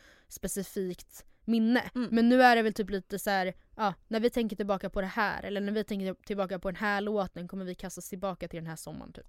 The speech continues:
Speaker 2: Exakt.
Speaker 1: Ja.
Speaker 2: Alltså
Speaker 1: Jag har
Speaker 2: generellt kring sommaren tjugotjugo,
Speaker 1: Mm.
Speaker 2: jag måste ju ändå säga att jag blev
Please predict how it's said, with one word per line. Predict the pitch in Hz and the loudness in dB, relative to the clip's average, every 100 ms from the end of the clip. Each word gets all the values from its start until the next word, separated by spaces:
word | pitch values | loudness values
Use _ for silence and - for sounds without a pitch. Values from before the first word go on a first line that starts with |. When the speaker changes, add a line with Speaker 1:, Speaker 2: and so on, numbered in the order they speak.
| - | -8
Speaker 2:
Exakt. | 214 - - - - - - - - - _ _ - | -8 -8 -14 -20 -20 -20 -20 -20 -20 -20 _ _ 2
Speaker 1:
Ja. | 311 269 208 - - _ _ _ _ _ - _ | 8 8 6 -10 -20 _ _ _ _ _ -20 _
Speaker 2:
Alltså | - 277 330 | 2 6 10
Speaker 1:
Jag | 269 | 10
har | 247 247 | 8 2
Speaker 2:
generellt | 294 269 320 349 - | 2 4 4 2 0
kring | - 202 | -6 -6
sommaren | 202 196 185 185 | -4 -4 -4 -4
tjugotjugo, | 202 180 185 240 | -6 -6 0 2
Speaker 1:
Mm. | 226 | 2
Speaker 2:
jag | 180 | -2
måste | 202 240 - | -4 -4 -2
ju | 262 | 0
ändå | 226 | 0
säga | 202 185 175 165 | 0 0 0 -2
att | - - | -4 -6
jag | 170 | -6
blev | 175 165 156 | -4 -6 -6